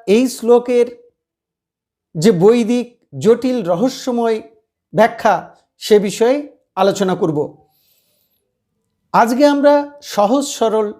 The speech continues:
শাস্ত্রসম্মত ব্যাখ্যা আলোচনা করছি।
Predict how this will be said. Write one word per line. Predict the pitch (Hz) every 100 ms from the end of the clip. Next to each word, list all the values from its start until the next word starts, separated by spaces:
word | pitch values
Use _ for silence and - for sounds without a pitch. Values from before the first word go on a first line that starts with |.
| _ _ -
শাস্ত্রসম্মত | 220 220 - 277 254 220 208 214 214 214 202 - _ _ _ _ _ _ _ _ _ _ _
ব্যাখ্যা | 156 202 202 - 277 294 -
আলোচনা | 196 175 190 165
করছি। | 170 170 139 110